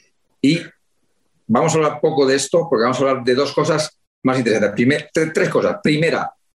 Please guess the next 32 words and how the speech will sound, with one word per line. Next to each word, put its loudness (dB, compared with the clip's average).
golazo -2
increíble, 2
o -20
sea, -4
la -2
jugada 2
es -4
increíble. 0
Es -2
una 0
pared 0
entre 0
Bétega 2
y 0
Paolo 2
Rossi, 0
que 2
Paolo, 0
Paolo 0
Rossi 0
le 0
habilita 0
a 2
Bétega 0
y -4
Bétega -2
mete -2
un -4
golazo, 0
o 0
sea, -4
impresionante. -2